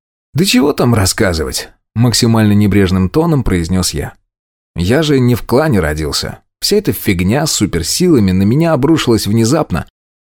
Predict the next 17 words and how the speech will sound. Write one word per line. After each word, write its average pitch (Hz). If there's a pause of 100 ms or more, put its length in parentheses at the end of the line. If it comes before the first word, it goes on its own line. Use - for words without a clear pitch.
(140)
Началось 120
с -
того, 113
что -
я 92
две 85
недели 107
просто -
пропустил. 98 (320)
Ничего 131
о 147
них 120
вспомнить 117
не 98
могу, 73 (160)
даже 107
сейчас». 90